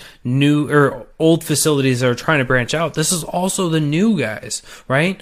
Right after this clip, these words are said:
All right, no one's really doing well when it comes to surgeries, um, for back surgery. So I wanna, I wanna open up a facility.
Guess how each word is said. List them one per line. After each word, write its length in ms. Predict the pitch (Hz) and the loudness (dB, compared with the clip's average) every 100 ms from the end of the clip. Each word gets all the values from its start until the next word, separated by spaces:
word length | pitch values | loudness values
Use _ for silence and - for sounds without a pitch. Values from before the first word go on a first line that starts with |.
| - - - | -16 -12 -2
All 60 | |
right, 220 | 170 165 | 2 2
no 120 | 151 165 | 2 0
one's 220 | 185 156 | 2 2
really 260 | 185 170 | 2 2
doing 460 | 143 135 160 165 135 | 0 0 0 2 0
well 300 | 139 156 165 | 2 4 4
when 140 | 147 | 2
it 80 | 139 | -2
comes 280 | - 147 135 | -2 -4 -2
to 60 | 127 | -4
surgeries, 680 | - 185 180 127 123 123 - - - | 0 0 0 0 -2 -4 -10 -20 -10
um, 340 | 127 131 127 117 | -2 0 0 -2
for 180 | 143 | -2
back 280 | 123 143 156 | -2 -2 -4
surgery. 400 | - 123 107 85 | -4 -6 -8 -12
So 180 | - 123 | -8 -2
I 80 | 139 | 2
wanna, 320 | 165 143 123 | 4 2 0
I 40 | 139 | -2
wanna 140 | 139 | -2
open 240 | 127 139 147 | -2 -2 -4
up 120 | - | -6
a 140 | 110 | -12
facility. 720 | 107 - 117 - 202 170 110 | -12 -12 -8 -2 0 0 -2